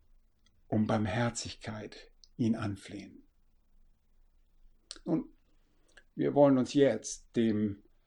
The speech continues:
Aufruf an den Menschen zuwenden. Und Daniel hat dafür einen sehr guten Vorschlag gemacht in der vergangenen Woche.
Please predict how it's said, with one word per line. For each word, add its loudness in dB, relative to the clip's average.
Aufruf 0
an -2
den 2
Menschen 2
zuwenden. -2
Und 4
Daniel 12
hat 6
dafür 8
einen 6
sehr 4
guten 2
Vorschlag 2
gemacht -4
in -4
der 0
vergangenen 0
Woche. 4